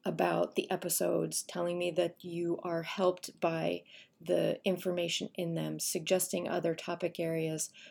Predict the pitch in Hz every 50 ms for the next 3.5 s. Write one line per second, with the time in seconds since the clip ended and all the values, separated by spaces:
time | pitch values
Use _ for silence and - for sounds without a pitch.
0 | - - - 185 190 190 - 185 180 180 - 185 180 180 175 165 170 160 - -
1 | 170 170 165 - 170 170 165 160 165 160 - 165 165 165 160 160 - - - -
2 | _ - 175 185 180 185 190 170 170 175 175 170 165 165 165 - - 196 175 175
3 | 170 165 - - - 180 175 175 170